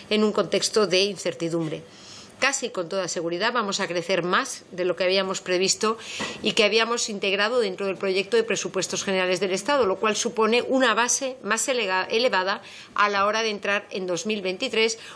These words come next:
un elemento fundamental desde el punto de vista de las previsiones de ingresos presupuestarios, de ingresos, eh, fiscales,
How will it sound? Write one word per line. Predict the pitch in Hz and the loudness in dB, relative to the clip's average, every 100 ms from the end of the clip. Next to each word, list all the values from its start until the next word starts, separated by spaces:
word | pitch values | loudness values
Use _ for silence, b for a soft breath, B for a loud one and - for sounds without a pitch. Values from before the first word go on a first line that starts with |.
| B | B
un | 226 | 2
elemento | 233 233 233 233 262 | 4 4 2 2 0
fundamental | - 180 156 185 214 311 214 | 0 -2 -2 -2 0 0 0
desde | 175 185 | -2 -2
el | 175 | -4
punto | 208 208 | -4 0
de | 208 | 0
vista | 214 240 | 2 2
de | 208 | 2
las | 180 165 | 2 0
previsiones | 185 165 156 220 214 226 | -2 0 2 2 4 2
de | 202 | 2
ingresos | 185 196 220 - 180 | 0 2 2 2 -2
presupuestarios, | - 180 233 214 208 196 190 196 | -4 -4 -2 -2 -2 0 2 2
de | 175 | 0
ingresos, | 160 180 196 175 - | 0 2 2 0 0
eh, | - 165 | 0 0
fiscales, | 226 220 220 196 196 | 0 2 2 0 -2